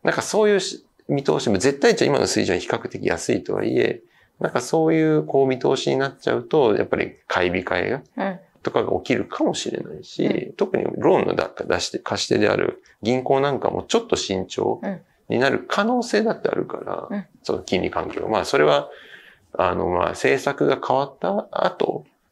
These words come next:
Speaker 1: の市場金利の動向なんかで結構入れる、
Speaker 2: うん。
Speaker 1: 左右されるのかなとは。
Speaker 2: うん。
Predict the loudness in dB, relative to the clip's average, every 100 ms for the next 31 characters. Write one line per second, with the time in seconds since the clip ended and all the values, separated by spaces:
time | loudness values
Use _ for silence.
0 | _ 0 2 2 0 2 4 4 2 0
1 | 0 0 -2 0 -2 -2 -4 -4 -6 -8
2 | -10 -10 _ _ -2 -2 0 0 0 0
3 | 0 2 0 -2 -12 _ -8 -4 -2 -4
4 | -4 -6 -6 -8 -8 -8 -12 -14 -12 -14